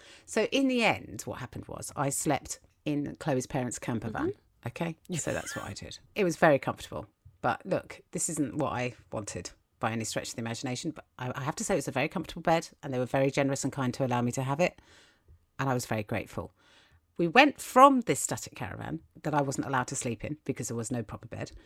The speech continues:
Speaker 1: to a tent for twelve nights. Okay?
Speaker 2: Ah.
Speaker 1: Yeah. But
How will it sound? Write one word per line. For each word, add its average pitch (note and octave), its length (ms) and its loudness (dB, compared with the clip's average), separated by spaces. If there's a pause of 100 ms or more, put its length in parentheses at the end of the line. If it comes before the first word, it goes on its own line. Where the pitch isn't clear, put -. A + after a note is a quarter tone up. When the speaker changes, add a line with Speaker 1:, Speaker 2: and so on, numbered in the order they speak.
(1080)
Speaker 1:
to D4 200 8
a C4+ 60 8
tent - 580 4 (160)
for C3+ 640 0 (920)
twelve - 360 0
nights. A#2+ 480 0
Okay? D4+ 440 4
Speaker 2:
Ah. C4+ 1200 2
Speaker 1:
Yeah. B3 800 2 (280)
But - 380 4